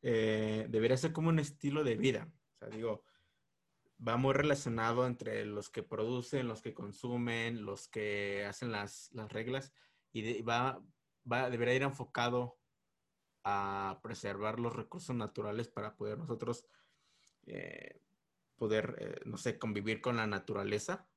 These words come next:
se-, seguir, seguir existiendo aquí en este planeta.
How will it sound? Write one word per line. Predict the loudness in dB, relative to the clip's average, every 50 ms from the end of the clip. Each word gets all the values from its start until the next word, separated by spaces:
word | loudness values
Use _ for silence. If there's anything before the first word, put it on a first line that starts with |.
| _ _ _ _ _
se-, | _ -20 -20 -20 -20 -18
seguir, | -12 -8 -8 -6 -4 -4 -4 -6 -6 -10 -14
seguir | -14 -10 -6 -6 -4 -6
existiendo | -6 -8 -8 -6 -4 -4 -4
aquí | -4 -4
en | -4 -4
este | -6 -6
planeta. | -6 -6 -4 -2 -4 -2 -2 -4 -4 -4 -8